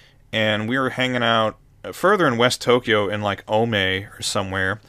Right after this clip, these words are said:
and we were walking around just looking for something to do, and a, a door o-, over to the side opens up to let a,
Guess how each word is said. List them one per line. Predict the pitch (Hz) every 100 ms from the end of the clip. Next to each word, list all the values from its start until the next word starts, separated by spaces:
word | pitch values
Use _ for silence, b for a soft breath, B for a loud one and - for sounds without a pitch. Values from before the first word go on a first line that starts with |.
| b b b b b b
and | 110 113 113
we | 131
were | 139 131
walking | 123 127 131 123
around | 113 113 127 120 113
just | 107
looking | 123 -
for | 117 -
something | - 113 117
to | 101
do, | 101 131 123 110
and | 110 107 104
a, | 101 98
a | 104
door | 104 139 151 113 107 110 -
o-, | 110 - -
over | 123
to | 113
the | 101
side | 135 131
opens | 117 117 110
up | 127 123
to | -
let | 113 113
a, | 101 98 98